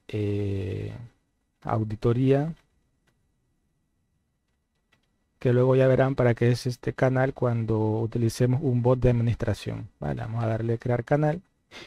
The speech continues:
Y por el momento lo vamos a dejar así. Ahora ya teniendo eso, nos vamos a ir acá a donde está el nombre del servidor.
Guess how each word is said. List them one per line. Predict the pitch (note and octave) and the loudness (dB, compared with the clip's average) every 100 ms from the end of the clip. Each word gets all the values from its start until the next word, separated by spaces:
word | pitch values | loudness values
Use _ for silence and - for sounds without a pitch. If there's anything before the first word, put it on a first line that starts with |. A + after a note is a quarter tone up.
| - _ _ _ _ _ _ _ _ _ _ - | -20 _ _ _ _ _ _ _ _ _ _ 0
Y | E3 F#3+ F#3 | 4 4 2
por | - D3 | 2 4
el | D3+ | 4
momento | E3 D3 D3 D3 | 4 2 2 2
lo | B2+ | 2
vamos | B2 C3 | 2 2
a | A#2 | 2
dejar | A2 A2 | 2 -2
así. | A2+ - F#3+ D#3 _ _ _ _ _ _ _ _ _ _ _ _ _ _ _ _ | -4 -6 -12 -18 _ _ _ _ _ _ _ _ _ _ _ _ _ _ _ _
Ahora | C#3 C#3+ C3+ | 0 4 4
ya | C3+ | 4
teniendo | D#3 D#3 D#3+ D#3+ D#3+ | 4 4 4 4 6
eso, | D#3 D3+ D#3 | 6 4 0
nos | D3+ | 0
vamos | B2 B2 - | 0 0 0
a | C3+ | 2
ir | C3 | 2
acá | C3+ - D#3 F#3 - | 0 -2 -2 -2 -2
a | - A#2 A2+ A2 | -4 -2 0 -2
donde | A2 A2 | -2 -2
está | A2 - A#2 A#2+ | -4 0 2 4
el | B2 B2+ | 2 2
nombre | B2+ C3 B2+ B2+ | 0 0 2 2
del | B2+ C3 B2+ C3 C3 | 2 0 0 0 -2
servidor. | B2 C#3+ C3+ C#3 D3 D3+ F3+ | 0 -2 -2 0 0 0 -2